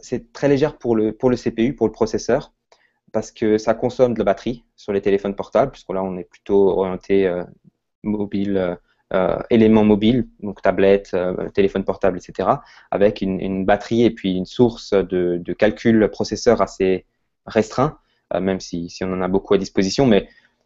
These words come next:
on a un, un processeur graphique qui en général est très peu utilisé et qui est beaucoup plus efficace pour calculer le rendu de la page.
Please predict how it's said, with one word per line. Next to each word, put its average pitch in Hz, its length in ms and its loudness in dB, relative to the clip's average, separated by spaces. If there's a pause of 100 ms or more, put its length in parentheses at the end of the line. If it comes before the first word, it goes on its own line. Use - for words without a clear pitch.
(720)
on 117 200 4
a 135 380 4
un, 98 680 0 (440)
un 113 100 -2
processeur 131 460 2
graphique 120 420 0
qui - 80 -2
en 104 60 -2
général 110 500 4
est - 140 -4
très 131 180 0
peu 127 140 -2
utilisé 120 720 0
et 113 60 -6
qui - 120 -8
est 98 60 0
beaucoup 131 320 0
plus 123 200 -4
efficace 120 680 0 (580)
pour 123 440 2 (120)
calculer 113 680 0
le 98 120 -4
rendu 104 260 -2
de 98 40 0
la 95 80 2
page. 107 380 0